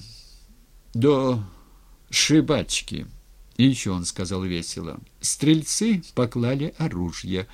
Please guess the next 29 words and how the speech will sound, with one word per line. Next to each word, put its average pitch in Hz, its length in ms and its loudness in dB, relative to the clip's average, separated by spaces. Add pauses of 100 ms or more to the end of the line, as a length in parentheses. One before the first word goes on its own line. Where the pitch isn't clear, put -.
(120)
мы 127 200 0
их 190 160 0
пока 120 360 -4
всех - 440 -4 (480)
в - 60 -10
церкву 101 460 -2
заперли». 95 640 -4 (880)
«Пошли 139 320 2
воеводу 123 460 8
брать», 92 460 0 (100)
распорядился 90 760 0
Степан. 85 520 -4 (180)
«Нечего 123 360 2
мы 92 140 -2
там 87 180 -2
сидеть, 92 560 -2 (120)
его 95 420 -2
место 123 440 0
в 80 200 -4
Волге, 101 520 2 (320)
а 101 100 -2
не 90 100 -2
в 87 100 -4
башне». 85 540 -6 (1000)
Все 208 240 6
мы 175 140 4
в 123 100 4
башнях-то 104 720 4
отсиживались, 90 1080 0